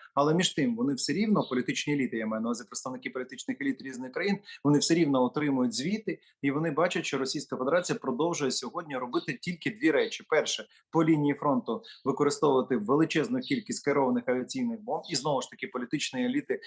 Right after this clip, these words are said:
розуміють, що проти цього можна працювати виключно тактичною авіацією, тобто тими ж Ф шістнадцятими, яких, на жаль, в Україні досі немає.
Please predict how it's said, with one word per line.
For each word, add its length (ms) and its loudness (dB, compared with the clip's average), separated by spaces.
розуміють, 460 2
що 140 -2
проти 260 -2
цього 300 2
можна 440 0
працювати 480 2
виключно 600 -2
тактичною 600 0
авіацією, 480 0
тобто 220 -2
тими 260 0
ж 200 -10
Ф 140 -2
шістнадцятими, 720 -2
яких, 260 0
на 160 2
жаль, 260 0
в 60 -10
Україні 460 0
досі 480 4
немає. 580 0